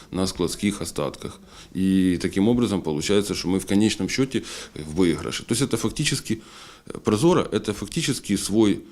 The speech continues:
интернет-магазин, только, ну, наоборот, да? Когда, э, ну, есть покупатель,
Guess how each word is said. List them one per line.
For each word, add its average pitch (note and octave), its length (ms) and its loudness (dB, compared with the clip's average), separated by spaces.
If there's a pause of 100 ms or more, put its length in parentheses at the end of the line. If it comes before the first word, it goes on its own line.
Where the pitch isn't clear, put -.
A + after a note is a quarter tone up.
интернет-магазин, G2+ 920 2
только, A#2 300 0
ну, G#2 180 4
наоборот, F2+ 600 0 (340)
да? A2+ 240 -2 (300)
Когда, E2+ 520 0
э, A1+ 760 -6
ну, - 180 -8
есть E2+ 440 -6 (340)
покупатель, E3+ 540 -2